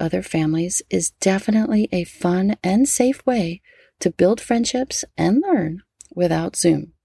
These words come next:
Another alternative is to search out and find homeschool groups that are offering in-person classes in your area.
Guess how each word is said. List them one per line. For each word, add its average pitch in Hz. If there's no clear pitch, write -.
Another 190
alternative 233
is 214
to 233
search 247
out 214
and 208
find 208
homeschool 208
groups 185
that 185
are 180
offering 180
in-person 196
classes 208
in 160
your 156
area. 156